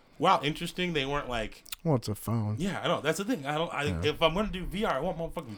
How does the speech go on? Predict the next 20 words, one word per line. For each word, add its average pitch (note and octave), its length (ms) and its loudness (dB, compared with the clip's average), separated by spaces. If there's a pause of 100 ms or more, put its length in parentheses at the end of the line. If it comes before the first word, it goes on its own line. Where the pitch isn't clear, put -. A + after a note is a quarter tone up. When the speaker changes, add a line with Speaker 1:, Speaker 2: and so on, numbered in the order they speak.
Speaker 1:
V C#3+ 240 -6
R. - 120 2
Speaker 2:
Pure B2 140 6
proper. A#2+ 480 2
Speaker 1:
I D3 40 -4
want D3+ 280 -2
virtual D3 400 2
Speaker 2:
You C3+ 60 10
wanna B2+ 140 12
get, B2 120 10
like, B2 200 8
Speaker 1:
reality. A#2+ 280 10
Speaker 2:
the, - 40 -8
do C3 140 4
you B2 60 10
wanna B2 140 10
get A#2+ 160 6
the A2+ 360 6
little A#2+ 400 4 (100)
circular A#2+ 840 6